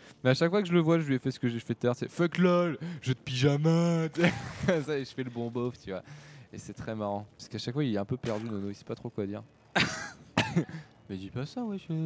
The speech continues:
En tout cas, là, ici, on a un petit peu allumé les S C V, hein. Flash qui est en train de nous faire, bah, la spéciale Flash, c'est-à-dire le bon C C quinze.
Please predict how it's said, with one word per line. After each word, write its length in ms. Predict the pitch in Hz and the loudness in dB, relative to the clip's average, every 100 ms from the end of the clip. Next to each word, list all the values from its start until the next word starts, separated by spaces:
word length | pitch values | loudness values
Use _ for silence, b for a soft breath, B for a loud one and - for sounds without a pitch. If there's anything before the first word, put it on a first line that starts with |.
| 160 147 B 147 B 143 | -2 -6 B -18 B 0
En 80 | 131 | 2
tout 100 | 160 | 4
cas, 160 | 180 | 4
là, 180 | 165 180 | 4 2
ici, 340 | 165 - 180 175 | 2 -4 2 2
on 120 | 143 | 4
a 40 | |
un 60 | 147 | 0
petit 180 | 151 170 | -4 -2
peu 120 | 185 | 2
allumé 300 | 175 170 175 | 2 2 2
les 80 | 170 | 0
S 100 | 156 | -2
C 160 | - 151 | -6 -2
V, 140 | 151 | 2
hein. 140 | 127 123 | 2 2
Flash 240 | 143 135 | -2 -2
qui 60 | 131 | -2
est 40 | |
en 40 | 120 | -2
train 160 | 127 | -2
de 60 | 123 | 0
nous 100 | 123 | -2
faire, 240 | 135 131 | 0 0
bah, 260 | 107 95 101 | 2 2 0
la 100 | 123 | -2
spéciale 360 | - 131 120 | -2 -2 -4
Flash, 260 | 107 117 123 | -4 -6 -6
c'est-à-dire 340 | 120 123 127 | -6 -2 0
le 140 | 120 123 | 2 0
bon 200 | 123 135 | -2 -8
C 180 | - 120 | -8 -8
C 160 | - | -8
quinze. 380 | - 113 120 | -8 -8 -6